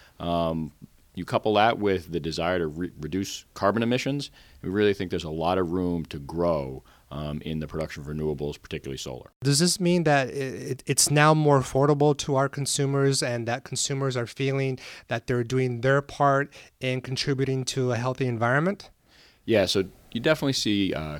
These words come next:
Speaker 1: customers who are interested in adopting solar, both for the opportunity to reduce their energy bills and to do their part towards reducing carbon emissions overall. Today, the cost of solar have become competitive with really other forms of electric generation, uh, from traditional fossil fuels and other places.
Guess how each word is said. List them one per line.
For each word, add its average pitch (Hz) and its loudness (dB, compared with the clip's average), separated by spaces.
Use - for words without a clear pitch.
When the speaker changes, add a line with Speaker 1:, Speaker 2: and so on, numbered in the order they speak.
Speaker 1:
customers 92 -6
who 85 -4
are 85 -2
interested 101 -2
in 101 0
adopting 90 -2
solar, 73 -4
both 90 0
for - -4
the 85 0
opportunity 87 -2
to - -6
reduce 78 -6
their 76 -6
energy 101 -2
bills 107 0
and 104 0
to 104 -4
do 92 -2
their 87 0
part 76 -6
towards 76 -6
reducing 76 -6
carbon 67 -6
emissions 65 -12
overall. 60 -10
Today, 127 4
the 90 0
cost 90 0
of 82 -6
solar 82 -2
have 80 -6
become 82 -8
competitive 85 2
with 80 0
really 92 0
other 92 4
forms 80 0
of 76 -4
electric 76 -2
generation, 69 -6
uh, 64 -8
from 69 -10
traditional 73 -4
fossil 69 -6
fuels 69 -8
and 65 -8
other 65 -12
places. 62 -10